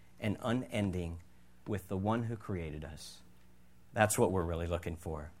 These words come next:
Does it make sense to you that if the ultimate satisfaction that we're longing for is a relationship with Jesus Christ, that trying to achieve that joy in our life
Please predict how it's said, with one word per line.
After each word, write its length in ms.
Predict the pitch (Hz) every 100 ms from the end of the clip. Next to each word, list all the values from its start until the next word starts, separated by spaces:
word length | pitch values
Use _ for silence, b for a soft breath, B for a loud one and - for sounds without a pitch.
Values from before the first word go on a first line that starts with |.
| - - b b b
Does 140 | 120 127
it 80 |
make 200 | 131 151
sense 320 | 160 156 151 -
to 140 | -
you 120 | 143
that 200 | 139 110
if 160 | 123 117
the 140 | 117 113
ultimate 380 | 139 147 143
satisfaction 680 | - 139 120 113 131 131 131
that 100 | 113
we're 80 | 110
longing 560 | 107 110 131 160 175 175
for 360 | - 170 175 - B
is 120 | 135
a 60 | 123
relationship 520 | 127 143 147 135 156
with 120 | 127
Jesus 320 | 120 135 131
Christ, 340 | - 139 143 - B B
that 180 | 147 139
trying 380 | - 170 175 170
to 200 | - 151
achieve 720 | 139 - - - 175 196 151
that 280 | 151 147 139
joy 300 | 135 156 180
in 80 | 170
our 100 | 151
life 320 | 151 170